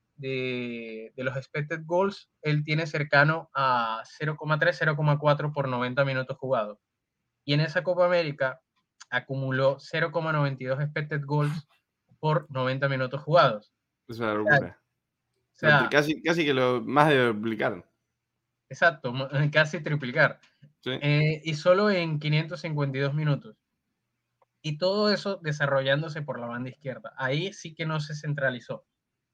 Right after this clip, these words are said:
Speaker 2: Exacto.
Speaker 1: Lle-, llegaba, llegaba más por, por banda para poder comer a, a los jugadores. En especial, eh, tuvo grandes jugadas,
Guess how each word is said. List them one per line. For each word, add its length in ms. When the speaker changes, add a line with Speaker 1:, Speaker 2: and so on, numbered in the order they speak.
Speaker 2:
Exacto. 380
Speaker 1:
Lle-, 280
llegaba, 840
llegaba 420
más 520
por, 600
por 180
banda 380
para 200
poder 280
comer 520
a, 920
a 80
los 140
jugadores. 580
En 100
especial, 840
eh, 560
tuvo 260
grandes 380
jugadas, 760